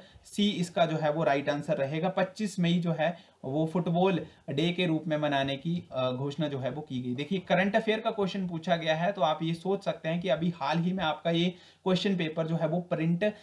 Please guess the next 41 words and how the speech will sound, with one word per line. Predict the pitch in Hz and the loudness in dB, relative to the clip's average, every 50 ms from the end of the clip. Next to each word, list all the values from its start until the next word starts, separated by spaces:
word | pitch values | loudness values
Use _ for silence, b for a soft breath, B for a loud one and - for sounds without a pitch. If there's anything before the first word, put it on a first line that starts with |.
| B B B B | B B B B
किया | - 160 160 147 143 | 0 2 2 2 2
गया | 139 139 139 | 2 0 -2
है, | 139 | 0
काफी | - 147 151 160 - 190 | 0 2 2 2 2 0
पुराना | 180 175 165 160 151 151 160 160 160 | -2 0 2 4 4 4 4 2 0
नहीं | 151 147 151 170 190 185 | 0 0 0 2 2 2
है, | 180 180 185 | 2 2 2
नया | 160 156 160 175 185 | 2 2 2 2 2
question | 180 185 180 170 - 170 165 | 0 0 0 0 0 -2 -2
paper | 156 151 151 165 147 | -2 -2 -2 -4 -4
print | - - 139 143 143 139 143 - | -4 -4 -4 -4 -4 -6 -8 -8
किया | 143 139 135 139 | -4 0 0 0
गया | 135 147 151 | 0 0 -2
है, | 165 175 | -4 -4
क्योंकि | 170 - 180 170 196 | -2 0 0 0 0
अभी | - - 160 151 165 190 196 | -2 -2 -2 0 2 2 2
जो | 185 226 220 | 0 -2 -4
चुनाव | - - 175 170 160 160 175 170 | -4 -2 0 0 2 2 0 0
हुए | 156 160 165 180 202 | -2 0 2 2 2
हैं, | 196 170 165 175 190 B B B B B B B | 2 2 0 -2 -4 B B B B B B B
अ, | 131 135 139 143 147 147 147 190 - - - | 4 6 6 6 4 2 0 -2 -6 -6 -2
अ, | 123 123 127 131 131 131 - | 2 4 4 4 4 2 0
हमारे | 160 147 151 156 156 170 | 0 2 2 2 2 2
लोकसभा | 160 151 156 160 160 - - 170 160 180 185 | 2 2 2 0 0 2 2 4 4 4 4
के | 180 180 180 | 4 4 2
आप | 160 156 156 | 2 2 2
मान | 160 151 151 165 | 0 -2 -2 -2
सकते | 165 170 165 - - 170 | -2 -4 -4 -2 0 0
हैं, | 170 175 175 156 143 139 135 | 2 2 0 0 -2 -6 -4
हिमाचल | 123 147 143 135 147 - - 165 147 | -4 -2 0 0 0 0 -2 -4 -4
विधानसभा | 143 135 127 127 147 151 165 185 175 175 180 | -4 -6 -4 -4 -4 -2 -2 0 2 2 2
के | 180 190 190 | 2 2 0
भी | 180 196 | -2 -2
चुनाव | 175 - 170 156 151 151 165 156 | -2 -4 -2 0 0 0 0 0
हुए, | 147 151 160 160 | -2 -4 -6 -4
तो | 160 190 | -4 -4
उपचुनाव | - 180 160 - - 190 185 185 180 190 180 | -4 -4 -4 -2 -2 0 2 2 2 2 2
हुआ | 170 170 180 185 | 2 2 2 2
लाहौल | 185 156 147 143 151 170 175 | 2 2 0 0 0 0 -2
स्पीति | 170 - - 170 165 - 180 175 | -2 -2 -4 -4 -2 0 0 0
में, | 170 180 190 | 2 0 0